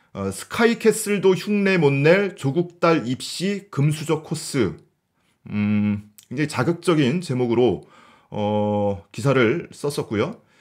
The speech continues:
그리고 구월 사일에는 키스트 "조국 딸의 인턴 증명서 발급한 적 없다. 있다면 가짜."라는 인터뷰를, 어, 쌍따옴표를 쳐서 이렇게, 예, 보도를 했습니다. 그러니까 결론적으로 우호적인 기사를 쓴 적이 없어요.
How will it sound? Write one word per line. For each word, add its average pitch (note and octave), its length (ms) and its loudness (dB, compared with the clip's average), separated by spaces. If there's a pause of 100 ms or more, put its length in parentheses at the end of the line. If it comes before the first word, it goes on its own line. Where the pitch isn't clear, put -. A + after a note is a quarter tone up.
(200)
그리고 D3+ 240 0
구월 F3 260 8
사일에는 F#3 680 4 (160)
키스트 G3+ 580 2 (240)
"조국 F3 460 0
딸의 F3 520 6
인턴 D#3 380 0
증명서 E3 380 2
발급한 C#3+ 400 0
적 D3+ 160 2
없다. - 580 2
있다면 D3 720 0
가짜."라는 A#2+ 1300 0 (320)
인터뷰를, C3 640 0 (180)
어, G2+ 400 -2 (120)
쌍따옴표를 D#3 680 0
쳐서 C3 320 -2
이렇게, A2+ 480 -4 (480)
예, G2+ 140 -6
보도를 B2 300 0
했습니다. C3 300 -2
그러니까 D#3 500 2 (180)
결론적으로 G3 500 6
우호적인 G#3+ 680 4
기사를 E3 320 2
쓴 F3+ 160 -2
적이 F3+ 200 2
없어요. C#3 680 0